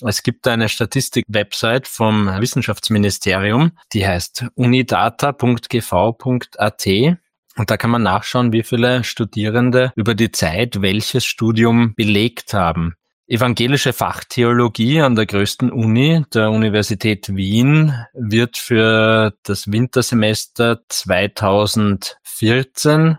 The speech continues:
mit siebzig Studentinnen und Studenten ausgewiesen, Wintersemester zwanzig vierundzwanzig mit zweiundfünfzig. Also minus ein Viertel in zehn Jahren.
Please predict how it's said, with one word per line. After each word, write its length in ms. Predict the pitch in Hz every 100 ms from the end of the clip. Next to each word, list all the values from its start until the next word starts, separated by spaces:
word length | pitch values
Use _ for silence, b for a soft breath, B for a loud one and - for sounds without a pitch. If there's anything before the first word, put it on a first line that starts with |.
| -
mit 360 | 104 98 - -
siebzig 720 | 104 - 117 _ - 143 -
Studentinnen 720 | - 131 107 107 117 131 127
und 160 | 127 127
Studenten 560 | - 117 113 113 127 123
ausgewiesen, 880 | 104 110 - 127 123 135 143 156 156 _ -
Wintersemester 920 | 120 123 127 117 123 113 107 - 113
zwanzig 460 | - 107 101 101 -
vierundzwanzig 960 | 110 120 135 127 123 117 120 123 -
mit 300 | 101 110 -
zweiundfünfzig. 1200 | - 90 95 110 113 123 120 110 - - 80 - _ _
Also 380 | 104 113 113 101
minus 680 | 85 104 117 135 139 127 123
ein 180 | 107 107
Viertel 720 | - 113 127 - 135 127 107 -
in 420 | 107 110 107 101 -
zehn 380 | - 104 101 107
Jahren. 480 | 101 82 82 82